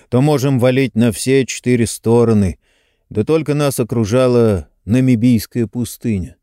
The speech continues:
Некуда идти. Пришлось бы пешком преодолевать сотни километров. Есть нечего, голову прикрыть нечем. С другой стороны, если остался, тебя накормят.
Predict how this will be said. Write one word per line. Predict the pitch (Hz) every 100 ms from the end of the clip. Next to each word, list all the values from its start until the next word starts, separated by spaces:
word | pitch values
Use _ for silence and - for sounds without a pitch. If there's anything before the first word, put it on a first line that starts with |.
| _ _ _ _
Некуда | 202 214 - 92 80
идти. | 78 - - _ _ _ _ _ _ _ _ _
Пришлось | 104 98 135 143
бы | 113 117
пешком | 117 - - 135 131
преодолевать | 120 113 113 117 131 110
сотни | - 131 143 - 123 131
километров. | - 123 120 127 123 - 98 - _ _ _ _
Есть | - 127 208 - -
нечего, | 92 110 160 - 135 127 104 - _ -
голову | 95 160 165 113 98
прикрыть | - 90 - 123 -
нечем. | 98 104 101 - 98 85 - _ _ _ _ _ _
С | -
другой | 87 113 156 147
стороны, | 110 95 80 71 _ _ _ _
если | 110 139 139
остался, | 139 - 147 156 151 -
тебя | 98 90 98
накормят. | 123 131 107 107 117 107 -